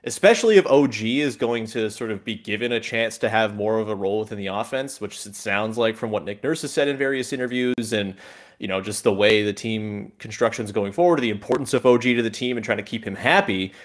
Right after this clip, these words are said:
maybe that takes place and that sort of cuts into Trent's share a little bit.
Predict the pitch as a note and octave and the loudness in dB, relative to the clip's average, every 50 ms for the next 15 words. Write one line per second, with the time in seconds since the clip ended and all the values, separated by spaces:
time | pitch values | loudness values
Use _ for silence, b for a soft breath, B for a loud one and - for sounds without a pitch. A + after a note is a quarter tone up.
0 | B B - A#2 A#2 A#2+ A#2+ A2 A2+ A#2 A#2+ A#2 - - A2+ G2+ - - - C3 | B B 0 2 2 2 2 4 4 4 4 2 0 0 -2 -2 -2 2 4 4
1 | C3 C3+ - - A#2+ G#2+ G#2 G#2 G#2 - - - - B2 G#2 - - G2 - - | 6 6 4 0 -2 0 2 2 0 0 0 -4 -6 -6 -6 -6 -6 -10 -12 -14
2 | - - - G#2+ G2+ - - A2+ A2 G2+ - - - B2+ C3 C#3+ - - - - | -6 -2 -2 -2 0 -2 -4 -4 -4 -4 -6 -2 0 2 2 2 0 -2 -2 0
3 | G#2+ G2 F#2+ F#2 F2 F2+ F2+ F2 E2+ - F2+ F2+ F2 F2 | 2 2 2 0 0 -2 -6 -8 -6 -6 -6 -6 -6 -8